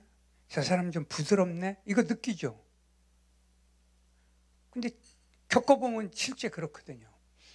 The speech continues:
근데 여러분도 지금 관상장애가 된 거예요. 그러면 생각해 보세요.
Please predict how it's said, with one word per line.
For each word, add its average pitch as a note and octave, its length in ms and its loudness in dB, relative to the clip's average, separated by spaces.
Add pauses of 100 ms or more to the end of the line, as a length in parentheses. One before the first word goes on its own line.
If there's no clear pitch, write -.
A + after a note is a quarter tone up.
(160)
근데 G#3 420 0 (1200)
여러분도 B3+ 580 4
지금 G#3+ 200 -6
관상장애가 G#3 800 2
된 A#3 260 6
거예요. C#3+ 640 0 (1300)
그러면 B3+ 280 2
생각해 G#3 340 -4
보세요. B2+ 400 -16